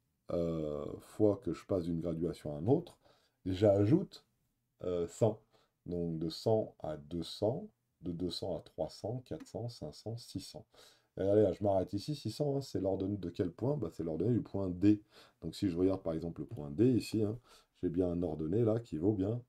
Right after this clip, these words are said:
six cents. Voilà. Euh, si je regarde par exemple le point F qui est ici, hein, le point F qui est ici, son abscisse c'est combien ? Bah, cinq, six, sept, huit, neuf. Donc ça, on lit comme on lit d'habitude.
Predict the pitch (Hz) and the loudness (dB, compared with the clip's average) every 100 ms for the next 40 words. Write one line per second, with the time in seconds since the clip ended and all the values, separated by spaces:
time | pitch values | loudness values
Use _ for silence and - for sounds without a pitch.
0 | _ - - - - - _ _ _ - | _ -20 -18 -16 -14 -16 _ _ _ -20
1 | _ _ _ - - _ _ _ _ _ | _ _ _ -16 -16 _ _ _ _ _
2 | - 85 85 80 - - 113 107 92 85 | -8 -4 -4 -6 -8 -6 -2 2 4 6
3 | 90 95 95 - 85 80 80 92 87 80 | 6 6 4 0 -4 -2 -2 -2 -2 -6
4 | - 80 76 - 87 - - 85 80 - | -6 -8 -6 -2 -2 -2 -2 2 2 0
5 | - 170 170 - _ _ _ - _ _ | -2 -2 -2 -8 _ _ _ -20 _ _
6 | _ 98 95 110 113 113 - 82 85 208 | _ -8 2 6 8 6 2 0 0 -4
7 | 233 269 - 170 156 143 185 165 117 117 | -4 -6 0 6 6 6 0 -2 -2 2
8 | 120 107 92 82 82 80 73 - 107 107 | 4 4 2 0 0 -2 -4 0 4 4
9 | 107 107 104 - 104 104 107 - - 104 | 4 2 -2 -2 0 0 -2 -6 0 4
10 | 104 104 104 - 104 104 - - 101 175 | 4 0 -4 -2 0 0 -2 -4 -2 -2
11 | - - _ _ _ _ _ _ _ 92 | -4 -18 _ _ _ _ _ _ _ -6
12 | 87 - 92 87 - 90 87 90 90 98 | -6 2 2 2 0 -4 -2 0 0 0
13 | 95 - 104 92 85 87 82 - 78 - | -4 0 0 2 0 0 -2 -4 -8 -6
14 | 170 185 | -6 -6